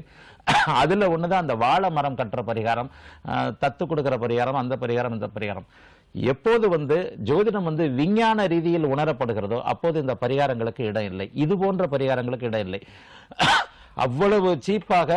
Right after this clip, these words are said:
ஒரு கிரகம் வந்து வாழை மரத்திற்கு தாலி கட்டியவுடன் இவன் வந்து, இவனுக்கு திருமணம் ஆயிடுச்சு அப்படின்னு ஏமாந்துருச்சு அப்படின்னு சொன்னா அந்த கிரகம் நம்மளை இயக்குவதில் அர்த்தமே இல்லையே, அந்த கிரகத்தினால வந்து நமக்கு எதையும் செய்ய முடியும் அப்படிங்கிறது அர்த்தமே இல்லையே. ஆகவே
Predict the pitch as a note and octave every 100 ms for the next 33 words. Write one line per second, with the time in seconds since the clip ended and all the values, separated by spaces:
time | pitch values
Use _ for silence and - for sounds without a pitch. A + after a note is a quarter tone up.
0 | F3+ D3 A#2+ C#3+ D#3 E3+ C#3+ C#3+ D3 C3
1 | F3 F3+ D#3 C#3 B2+ C#3+ C#3 B2+ E3+ D3+
2 | A#2 C#3+ B2+ C#3+ D3+ C3 B2+ C#3 B2 B2
3 | C#3+ B2+ B2+ A2 D3 D#3 D3 B2 G#2+ C3+
4 | A#2+ - - - A2+ A#2 D#3+ B2 C3+ D#3+
5 | D#3 C#3 A#2+ - B2 G#2+ B2 - A#2+ C3+
6 | G#2+ - - - - C#3 G#3+ A3 F#3+ G3+
7 | A3+ A3+ F#3 F3 C#3+ G#3+ - G#3 F#3+ E3
8 | C3+ - F#3 F3+ C3+ C3+ G#2 G#2 E2 G#2+
9 | B2+ C#3+ D3+ F3+ - D#3 C#3 C#3+ E3 C#3+
10 | D#3+ C#3 C#3 C3 B2 D#3+ D#3+ C3+ C3 E3
11 | C#3+ B2+ C#3+ - - - A2 B2+ C#3 C#3+
12 | B2+ G#2+ B2+ C3+ A#2+ G#2 G2+ F2+ - -
13 | - - - - - B2 C#3+ C3 E3+